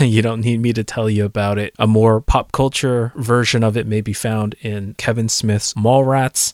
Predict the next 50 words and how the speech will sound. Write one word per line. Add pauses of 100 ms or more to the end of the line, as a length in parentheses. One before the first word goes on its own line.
but
those
mostly
relate
to
Superman's
inability
to
control
his
powers
during
certain
involuntary
reflexes.
Personally,
I
never
bought
that
argument,
but
that's
another
show.
We'll
definitely
go
into
that
in
one
of
these
future
episodes
where
we
talk
about
things
that
are
more
about
the
Superman
mythos
in
general.